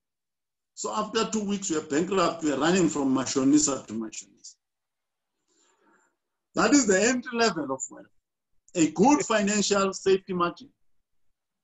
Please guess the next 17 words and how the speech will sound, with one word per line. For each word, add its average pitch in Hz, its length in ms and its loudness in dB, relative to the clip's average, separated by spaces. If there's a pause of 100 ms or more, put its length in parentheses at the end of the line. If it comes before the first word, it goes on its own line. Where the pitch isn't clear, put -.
(160)
Baba. 160 420 0 (1500)
<laughs> - 80 -18 (1160)
Uh, 147 260 0
poverty 208 560 2
means 233 560 -2 (160)
your 175 200 0
savings 233 600 0
do 147 140 2
not 214 300 2
exceed 202 680 0
three 175 280 0
months. 123 600 -4 (1080)
So 147 140 -6
if 285 240 2
you 381 100 4
are 247 180 0
poor, 196 460 2